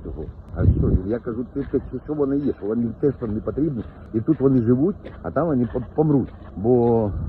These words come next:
там, ну, є вибір. І це не наш вибір,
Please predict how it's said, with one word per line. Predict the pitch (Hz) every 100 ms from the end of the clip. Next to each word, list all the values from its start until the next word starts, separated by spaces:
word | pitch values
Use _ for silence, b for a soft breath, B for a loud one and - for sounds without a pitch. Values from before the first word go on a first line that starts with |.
| -
там, | 143 135 120 - - -
ну, | 139 120 110 90 107 101
є | 143
вибір. | 151 160 131 104 - - - -
І |
це | 117 165
не | 165
наш | 165 151 -
вибір, | 120 90